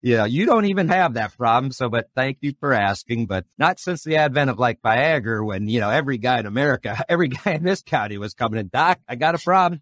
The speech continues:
You can help me." But, uh, since then, I just think it's instant gratification for these patients. They really don't wanna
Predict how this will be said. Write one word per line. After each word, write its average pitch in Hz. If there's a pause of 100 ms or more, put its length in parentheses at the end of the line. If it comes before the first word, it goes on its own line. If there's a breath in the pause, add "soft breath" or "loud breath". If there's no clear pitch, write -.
You 120
can 170
help 180
me." 139 (760 loud breath)
But, 131
uh, - (140)
since 196 (100)
then, 156
I 127
just 151
think 131
it's 110
instant 160
gratification 117
for 110
these 101 (100)
patients. 101
They 95
really 123
don't 117
wanna 104